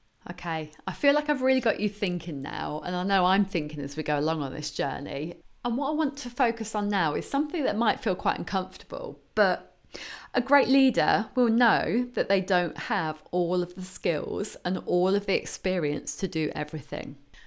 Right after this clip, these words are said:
And that puts a leader in quite a vulnerable position, doesn't it? We, we feel like we, we can't do everything and we're not good enough. But what we do, and, and something, and it's a secret weapon that we just need to remember,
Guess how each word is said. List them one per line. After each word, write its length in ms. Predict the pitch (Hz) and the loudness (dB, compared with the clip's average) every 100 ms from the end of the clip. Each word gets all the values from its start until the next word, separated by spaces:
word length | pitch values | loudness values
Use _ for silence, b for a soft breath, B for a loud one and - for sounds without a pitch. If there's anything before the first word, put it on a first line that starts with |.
| B B | B B
And 200 | 233 240 | 0 4
that 160 | 294 - | 2 2
puts 220 | 269 - | -2 2
a 40 | |
leader 320 | 240 240 226 | 2 2 0
in 120 | 175 170 | -2 0
quite 200 | 214 - | 0 0
a 80 | |
vulnerable 600 | 175 185 180 175 165 175 | 0 0 0 0 -2 -2
position, 560 | 160 - - 190 165 151 | 0 -2 -2 -4 -4 -4
doesn't 300 | 165 180 175 | -4 -4 -4
it? 200 | 139 - - B B B B - | -4 -6 -12 B B B B 0
We, 280 | 226 226 | 2 2
we 200 | 226 214 | 2 2
feel 260 | 214 - 196 | 2 4 6
like 160 | 196 - | 6 4
we, 160 | 185 | 2
we 160 | - 190 | 0 -2
can't 320 | - 185 - | 0 -2 0
do 120 | 175 | 0
everything 420 | 262 277 - 160 | 0 0 -2 -2
and 100 | 156 | 0
we're 120 | 160 175 | 0 -2
not 160 | - | -2
good 160 | 247 247 | 0 2
enough. 360 | 185 147 - - - | 2 2 -2 -12 2
But 420 | 320 247 160 - - B B B | 8 8 8 2 -4 B B B
what 260 | 190 240 - | 0 2 8
we 100 | 285 | 6
do, 520 | - - 220 - 147 | 8 6 6 6 2
and, 220 | 156 170 - | 0 -2 -2
and 140 | 202 190 | -2 0
something, 460 | - 233 226 165 | 2 0 0 0
and 100 | 165 | -2
it's 160 | 165 - | -4 -4
a 40 | |
secret 420 | 190 240 233 - | -2 -2 -2 -2
weapon 400 | - 196 - - | 0 -2 0 0
that 100 | - | 0
we 120 | - 185 | -2 -2
just 340 | 190 185 - | -2 -4 -2
need 160 | 185 170 | -4 -2
to 100 | 165 | -2
remember, 640 | 160 185 185 151 - | 0 2 2 0 -2